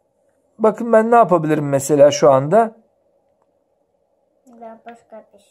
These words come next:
Speaker 2: şey yapabilirsin. Çok güzel benim için.
Speaker 1: Senin için çok güzel bir şey.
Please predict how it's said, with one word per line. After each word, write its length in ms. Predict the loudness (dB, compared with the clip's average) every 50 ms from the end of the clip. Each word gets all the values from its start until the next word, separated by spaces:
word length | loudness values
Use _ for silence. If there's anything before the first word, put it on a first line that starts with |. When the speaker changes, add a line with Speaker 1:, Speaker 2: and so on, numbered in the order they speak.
| _ _ _
Speaker 2:
şey 80 | -20
yapabilirsin. 1500 | -20 -20 _ -20 -20 -20 -20 _ -20 -20 _ -20 -20 -20 _ _ -20 -20 _ _ -20 -20 _ -20 -20 -20 _ _ _ _ -20 _ _ _ _ _ _ _ _ _
Çok 240 | -20 -20 -20 _
güzel 300 | _ -20 _ _ _ -20 _ _ _ _
benim 340 | -20 _ _ _ _ _ _
için. 340 | _ _ _ _ _ _ _ _ _ _ _ _ -20
Speaker 1:
Senin 380 | -12 -6 -4 -2 -2 -2 -4
için 200 | -4 -6 -8 -6
çok 280 | -2 -2 -2 -2 -2 -6
güzel 320 | -8 -4 -2 -2 -2 -4
bir 60 | -8
şey. 300 | -10 -8 -6 -8 -8 -8